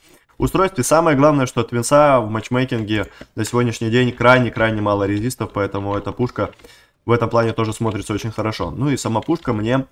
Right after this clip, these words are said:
лично нравится. Начинаем мы с поджога. Э, поджог, э, наносится на четыре секунды вместо пяти.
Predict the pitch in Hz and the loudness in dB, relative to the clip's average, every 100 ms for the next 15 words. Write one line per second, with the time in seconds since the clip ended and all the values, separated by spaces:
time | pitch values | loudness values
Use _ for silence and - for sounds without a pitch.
0 | - 113 117 - 113 104 - _ - _ | -8 -2 -2 -2 -4 -6 -10 _ -20 _
1 | _ _ _ _ _ _ 123 113 95 80 | _ _ _ _ _ _ 0 4 4 2
2 | - - _ - - 117 117 170 202 170 | -10 -18 _ -20 -8 -4 2 6 6 6
3 | 180 - 156 147 165 107 82 - 110 113 | 6 6 4 8 6 6 0 -6 -2 0
4 | 110 - 139 151 147 - - 110 107 107 | 2 4 4 6 4 4 -4 -4 -4 0
5 | 120 147 143 - - 110 107 101 - - | 0 0 -2 -4 -4 0 0 0 -4 -10
6 | 110 107 117 127 123 117 107 - - 131 | -8 -2 2 4 4 2 0 -4 -4 2
7 | 147 131 131 123 127 117 113 120 - 113 | 4 4 2 0 0 0 0 -2 -4 -4
8 | 127 - 160 | -2 0 0